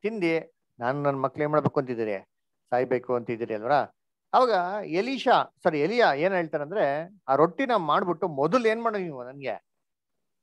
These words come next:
ಕೊಡು ಅಂತ, ಅಂತ ಹೇಳ್ತಾರಲ್ವರ? ಇವಾಗ ಅಲ್ಲಿ ಕೊಡು ಅಂತ ಹೇಳ್ಬೇಕಾರೆ ಆ ಸ್ತ್ರೀಗೆ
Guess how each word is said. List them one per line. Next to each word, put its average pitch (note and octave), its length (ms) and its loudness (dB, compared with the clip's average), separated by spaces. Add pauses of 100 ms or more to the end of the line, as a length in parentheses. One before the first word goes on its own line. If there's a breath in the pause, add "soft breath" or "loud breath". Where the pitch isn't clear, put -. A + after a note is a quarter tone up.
(160)
ಕೊಡು D3+ 480 8
ಅಂತ, F3+ 180 -2
ಅಂತ C3+ 160 -6 (140)
ಹೇಳ್ತಾರಲ್ವರ? A2+ 400 -6
ಇವಾಗ C#3 360 0
ಅಲ್ಲಿ A3 540 4
ಕೊಡು A#3 200 2
ಅಂತ C#4 160 2
ಹೇಳ್ಬೇಕಾರೆ A3+ 420 -4
ಆ F3+ 320 -4
ಸ್ತ್ರೀಗೆ F3+ 640 0